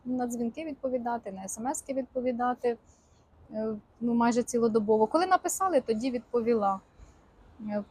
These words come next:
потім в суботу, в неділю ж, відповідно, вечорами, з самого ранку, там, сьома ранку.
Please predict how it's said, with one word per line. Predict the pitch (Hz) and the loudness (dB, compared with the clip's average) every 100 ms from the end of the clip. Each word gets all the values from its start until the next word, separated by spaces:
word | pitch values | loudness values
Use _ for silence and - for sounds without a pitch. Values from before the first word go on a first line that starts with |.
| - | 0
потім | 247 247 - 254 233 233 220 | 2 2 0 2 4 4 4
в | 214 | 0
суботу, | - 254 381 302 | -2 -2 2 6
в | |
неділю | 262 190 220 220 | 6 4 -2 0
ж, | 240 - | -2 -4
відповідно, | 220 - 208 220 208 214 | -6 -2 -2 -2 -2 -2
вечорами, | 240 - 277 220 220 220 214 | -2 2 4 6 6 6 2
з | 214 | -2
самого | 240 254 269 277 | 0 2 4 4
ранку, | 220 214 214 220 | 4 4 0 -4
там, | 202 208 | -6 -6
сьома | - 240 247 226 | -2 -2 0 2
ранку. | 220 220 226 - 214 | 2 0 -2 -4 -8